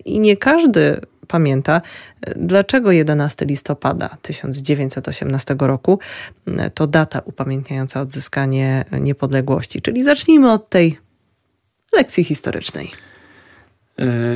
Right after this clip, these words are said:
Speaker 2: ja też tak myślę. Myślę, że, mm, pani redaktor ma absolutną rację, że bardzo, że stosunkowo niewiele, może tak,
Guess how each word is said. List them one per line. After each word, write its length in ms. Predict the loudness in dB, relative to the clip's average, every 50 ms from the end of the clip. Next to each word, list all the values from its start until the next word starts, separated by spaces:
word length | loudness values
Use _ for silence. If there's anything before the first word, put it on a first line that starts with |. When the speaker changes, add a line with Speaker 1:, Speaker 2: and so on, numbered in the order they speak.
| -2 0
Speaker 2:
ja 100 | 0 2
też 140 | 2 0 -2
tak 220 | -2 -6 -6 -6
myślę. 260 | -6 -6 -6 -8 -10 -10 -12 _ _ _ -10
Myślę, 320 | -10 -8 -6 -4 -4 -4
że, 420 | -2 0 0 2 2 2 0 -2 -4 -10 -10
mm, 720 | -6 -4 -4 -2 -2 -2 -4 -4 -4 -6 -6 -8 -10 -10 -8
pani 180 | -4 -2 0 0
redaktor 380 | 2 0 -2 -4 -4 -2 -2 0
ma 100 | 0 -2
absolutną 460 | -2 -2 -4 -4 -4 -4 -4 -2 0
rację, 380 | 0 0 -2 -4 -6 -6 -6
że 180 | -4 -4 -4 -4
bardzo, 680 | -2 -4 -4 -4 -4 -2 -2 0 0 0 0 -2 -4 -6 -12 _ -12
że 140 | -10 -8 -8
stosunkowo 640 | -8 -8 -8 -4 -4 -2 0 2 2 2 2 0
niewiele, 460 | 0 0 0 0 0 0 0 0 -2 -4
może 240 | -4 -6 -6 -6
tak, 400 | -4 -2 0 0 -2 -4 -6 -12